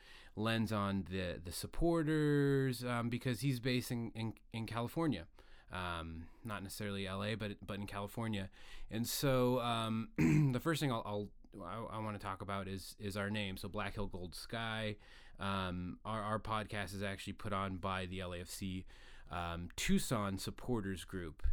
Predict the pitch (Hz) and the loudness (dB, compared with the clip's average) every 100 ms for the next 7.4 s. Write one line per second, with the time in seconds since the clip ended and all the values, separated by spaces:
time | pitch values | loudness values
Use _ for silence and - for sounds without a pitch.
0 | - - - - 92 92 92 87 87 - | 2 -6 -12 -6 -4 -2 -2 -2 -4 0
1 | 185 156 175 151 117 104 113 107 101 98 | 0 4 4 4 2 0 0 0 0 -2
2 | 95 196 202 196 190 185 160 147 175 151 | 4 8 10 10 8 6 2 0 -2 0
3 | 151 147 139 120 - 117 123 123 113 - | 2 4 2 0 0 2 4 4 2 0
4 | 110 110 101 98 - 104 101 98 95 92 | -2 -2 -2 -2 -4 -2 0 2 0 -2
5 | - - - - - 117 127 - 87 76 | -8 -14 -16 -16 -6 -2 -2 -2 -8 -2
6 | 107 107 - - 87 78 78 90 90 - | 0 0 -2 -6 -8 -8 -6 0 0 0
7 | 95 92 82 73 | -4 -4 -4 -6